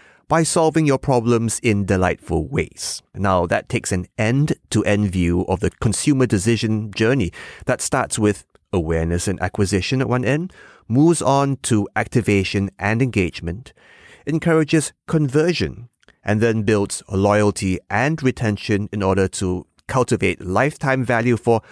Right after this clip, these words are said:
both businesses and customers. Now, that involves everyone,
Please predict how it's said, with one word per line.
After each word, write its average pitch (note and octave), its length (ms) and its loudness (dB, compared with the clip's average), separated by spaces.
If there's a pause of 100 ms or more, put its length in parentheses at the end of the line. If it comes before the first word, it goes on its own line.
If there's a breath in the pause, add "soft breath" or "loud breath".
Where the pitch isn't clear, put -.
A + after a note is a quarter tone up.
(280 loud breath)
both G2+ 280 0 (100)
businesses G#2+ 720 0 (120)
and D#3 360 -2
customers. C3 640 -2
Now, G2+ 80 0
that A#2+ 220 -2
involves C#3 340 0
everyone, D#3+ 440 2